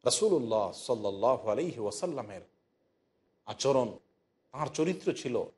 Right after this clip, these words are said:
এর সম্পূর্ণ বিপরীত। তিনি অতিরিক্ত রাগ করতে পারাকে কোনো অবস্থাতেই ভালো চোখে দেখতেন না। সম্মানিত সুধী, আসুন এ রাগকে কন্ট্রোল করি। কিন্তু আমরা যে রাগ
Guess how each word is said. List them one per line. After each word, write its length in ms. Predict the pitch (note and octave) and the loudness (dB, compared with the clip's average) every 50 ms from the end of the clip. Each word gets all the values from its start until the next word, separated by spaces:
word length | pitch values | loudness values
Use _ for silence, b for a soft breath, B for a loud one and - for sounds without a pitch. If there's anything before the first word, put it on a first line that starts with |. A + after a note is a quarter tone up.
| _ - | _ -12
এর 80 | C3 | -10
সম্পূর্ণ 600 | - - - - F3+ F#3 - G3 G3 F#3 F3+ D#3+ | -8 -8 -8 -8 -10 -12 -8 -8 -8 -6 -6 -8
বিপরীত। 440 | D3 D3+ F#3 F#3+ G3 B3 A3+ F#3 - - - _ _ _ _ _ _ _ _ _ _ _ _ _ _ _ - | -8 -6 -8 -6 -4 -6 -6 -6 -10 -14 -20 _ _ _ _ _ _ _ _ _ _ _ _ _ _ _ -6
তিনি 140 | C#3+ C#3 | -4 -2
অতিরিক্ত 420 | C3 C3 B2+ - C3 A2+ - - B2 | -2 -2 -2 -2 -6 -6 -4 -2 0
রাগ 140 | G#2+ A2 - - | 0 0 -2 -2
করতে 240 | - - - - G#2 | -4 -4 -4 -4 -6
পারাকে 380 | - G#2 G2 F#2+ - - F#2+ - - _ _ _ _ _ | -4 -4 -4 -4 -6 -8 -18 -18 -20 _ _ _ _ _
কোনো 240 | - C#3 C#3 C3 - - | -10 -8 -8 -8 -6 -4
অবস্থাতেই 640 | G#2 A2+ D3+ F3 E3+ - - - C3 - A2+ G2 - - _ _ _ _ _ _ _ _ _ _ _ - | -4 -2 -2 -4 -4 -6 -10 -12 -10 -8 -10 -10 -10 -14 _ _ _ _ _ _ _ _ _ _ _ -14
ভালো 480 | - - A#2+ C#3+ D3+ D3 C#3 A2+ - - | -8 -2 2 2 4 4 2 0 0 -4
চোখে 240 | - - - - | -12 -14 -14 -16
দেখতেন 320 | F2 F2 - _ - F#2+ F2+ | -18 -18 -20 _ -16 -14 -14
না। 140 | F2 E2 - _ _ _ _ _ _ _ _ _ _ _ _ _ _ - | -16 -18 -20 _ _ _ _ _ _ _ _ _ _ _ _ _ _ -20
সম্মানিত 460 | - - G2 F2+ F2 E2 D#2+ - - | -18 -16 -16 -18 -18 -20 -20 -20 -20
সুধী, 340 | - - A#2 F#2+ - - A#2 - _ _ _ _ _ _ _ _ _ _ _ _ _ _ _ - | -18 -18 -16 -18 -18 -18 -20 -20 _ _ _ _ _ _ _ _ _ _ _ _ _ _ _ -6
আসুন 420 | A2 - - D3 - - - - - _ _ _ _ _ _ _ _ _ _ - | -4 -2 0 0 0 -2 -4 -18 -20 _ _ _ _ _ _ _ _ _ _ -2
এ 80 | C#3 B2+ | -2 0
রাগকে 280 | A#2 G#2+ G2+ - - | 0 0 -2 -4 -12
কন্ট্রোল 400 | - - F2 E2+ F#2+ - A2+ G#2+ - - | -16 -16 -16 -16 -12 -10 -10 -10 -10 -12
করি। 120 | - - - _ _ _ _ _ _ _ _ _ _ _ _ _ _ - | -20 -20 -20 _ _ _ _ _ _ _ _ _ _ _ _ _ _ -6
কিন্তু 180 | G3+ F#3+ F3 | -4 -2 0
আমরা 220 | C#3+ C3+ D3+ D#3+ D#3 | 0 0 2 2 2
যে 140 | C3 C#3+ B2 | 4 4 4
রাগ 280 | A#2+ A#2 A#2 G#2 - | 6 6 6 4 2